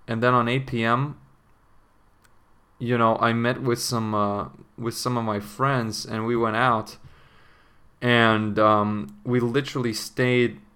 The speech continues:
in the same, you know, bar slash club area for the entire night, like, right up until, like, nine A M or something crazy like that.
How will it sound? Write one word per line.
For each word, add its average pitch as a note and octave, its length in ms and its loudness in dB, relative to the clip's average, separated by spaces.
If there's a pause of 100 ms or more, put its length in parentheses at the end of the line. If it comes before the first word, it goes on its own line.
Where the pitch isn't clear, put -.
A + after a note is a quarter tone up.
(420)
in B2 160 -2
the A2 80 -6
same, B2+ 720 0
you A#2 160 -2
know, G#2+ 220 0
bar A2+ 680 4
slash A2+ 600 -4
club B2 360 2
area G#2 580 -2 (500)
for A#2 200 -4
the A2 220 -2
entire A2 560 -2
night, G#2+ 500 -4 (1000)
like, G#2+ 340 0
right A2 380 2
up C3 120 2
until, A#2+ 640 2 (140)
like, G#2 320 -2
nine G#2+ 520 0
A A2 180 0
M G2+ 320 -2 (400)
or G#2+ 160 -4
something G2+ 480 -6
crazy G#2 420 -4
like G2 280 -8
that. G2 360 -2